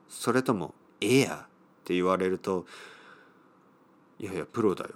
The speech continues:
俺。俺はプロだよ。俺はあの、例えばね、ポッドキャスター。ね、日本語コンテッペイズ、クリエイティング、ポッド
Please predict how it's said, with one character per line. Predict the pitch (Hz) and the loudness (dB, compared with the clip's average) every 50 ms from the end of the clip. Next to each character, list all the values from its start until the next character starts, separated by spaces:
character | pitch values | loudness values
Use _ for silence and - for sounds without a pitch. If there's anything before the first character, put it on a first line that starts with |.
| - | -12
俺。 | 71 67 71 69 | -12 -10 -8 -6
俺 | 65 80 101 107 123 131 | 0 2 6 8 8 10
は | 127 127 117 | 10 10 8
プ | - - 123 | 8 6 4
ロ | 107 95 76 | 4 4 2
だ | 65 | 0
よ。 | - - - - - - | -6 -10 -18 -20 -12 -10
俺 | 92 92 92 | -6 -4 -2
は | 95 95 92 90 87 | -2 0 0 0 -2
あ | 85 | -2
の、 | 85 85 82 80 80 76 - - _ _ _ _ - | -4 -6 -6 -6 -8 -10 -12 -16 _ _ _ _ -8
例 | 117 110 120 110 | -2 2 2 2
え | |
ば | 92 82 | 2 2
ね、 | 82 98 135 208 - - - - - - - - _ _ _ _ _ | -2 -4 -4 -4 -6 -14 -20 -20 -20 -20 -20 -20 _ _ _ _ _
ポ | - - 139 | -10 -10 -10
ッ | - - | -8 -4
ド | - 175 | -4 -4
キ | 170 - 170 | -2 -2 -4
ャ | 151 | -4
ス | - - | -4 -8
タ | - - | -8 -10
ー。 | - - - _ _ _ _ _ _ _ _ _ _ _ _ _ _ _ - | -12 -12 -14 _ _ _ _ _ _ _ _ _ _ _ _ _ _ _ -14
ね、 | - 127 139 - - - | -10 -10 -10 -10 -12 -12
日 | 104 104 | -14 -14
本 | 98 - 170 202 214 | -4 -2 -2 -2 0
語 | 214 208 190 | -2 -4 -4
コ | - 180 170 | -2 -4 -4
ン | 165 160 | -2 -2
テ | 160 | -4
ッ | 147 | -4
ペ | 147 - - 151 143 | -4 -2 0 2 2
イ | 123 98 | 2 0
ズ、 | - - - _ _ _ _ - | -4 -12 -20 _ _ _ _ -12
ク | - - 160 | -4 -2 2
リ | 165 175 170 | 2 4 2
エ | 165 | 2
イ | 147 | 0
テ | - 151 | -4 -4
ィ | 147 143 | -4 -4
ン | 139 | -6
グ、 | 113 92 - _ _ _ _ _ _ _ | -8 -10 -16 _ _ _ _ _ _ _
ポ | - - | -8 -6
ッ | 214 | -6
ド | - | -8